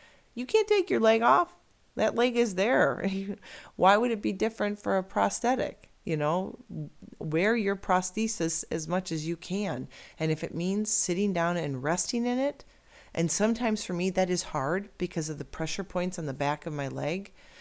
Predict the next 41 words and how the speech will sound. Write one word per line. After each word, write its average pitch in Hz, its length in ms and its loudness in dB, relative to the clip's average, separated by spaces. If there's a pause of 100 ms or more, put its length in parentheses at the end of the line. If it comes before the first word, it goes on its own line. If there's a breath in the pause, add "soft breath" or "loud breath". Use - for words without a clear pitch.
(140 loud breath)
So - 160 -2
sometimes 240 560 0
I 196 200 6
do 190 280 0
put - 240 -6
my 170 180 0
leg 165 340 0 (120)
up 185 400 2
like 143 240 -2
I 151 100 0
am 147 260 -2
right 151 160 -2
now 143 300 0
or - 340 0
up 160 180 -2
on 160 140 0
a 139 160 -2
coffee 160 360 -4
table 180 320 -2
in 147 100 -4
front 160 200 -4
of 165 60 -6
my 139 120 -4
couch 196 520 -4 (520 loud breath)
to 165 180 -4
relieve 156 400 -2
the 208 60 -4
pressure 160 460 -6
that 143 240 -4
is 147 200 -6
being 147 360 -4
pushed 143 300 -4
on 151 80 -4
the 143 80 -4
back 131 320 -4
of 127 120 -10
my 135 140 -4
thigh 175 400 2
where 147 220 -4
there's 160 260 -2
nerves. 208 460 -4